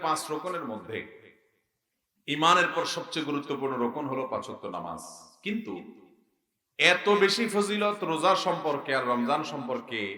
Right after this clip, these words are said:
নবী করিম সাল্লাল্লাহু আলাইহি সাল্লামের হাদিসে বর্ণিত হয়েছে যে নামাজ রমজানের রোজার চাইতে আরো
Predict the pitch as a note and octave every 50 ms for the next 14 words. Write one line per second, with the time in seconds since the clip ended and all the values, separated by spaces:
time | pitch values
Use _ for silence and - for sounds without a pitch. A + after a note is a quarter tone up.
0 | - - - - - - G#2+ B2+ D#3 - - F#3 F3+ D#3+ D3 - D#3 C#3 C#3 C3+
1 | B2+ - - B2+ B2 B2 A#2+ A#2 A2 A2 A2+ C#3+ E3+ E3+ - D#3 - B2 A#2+ A#2+
2 | C3+ D#3 D3+ C#3+ B2 G#2+ G2+ F#2 - - - - - - - - - - _ _
3 | _ _ _ _ _ _ _ _ _ _ _ _ B2 B2 F3+ F#3 E3 D3 D#3 D#3
4 | E3 F3+ G3 G#3 A3+ A#3 A#3 - - - - - - - - - - - - -
5 | - - - - - - - - - - C3+ C3 D3 D#3+ E3+ E3+ F#3 F#3 F#3+ F#3
6 | F3+ F3+ F3+ G#3 G3+ - - A3 G3+ G#3 A3 G3+ F#3 F#3 G3+ A3 A#3+ C4+ C4+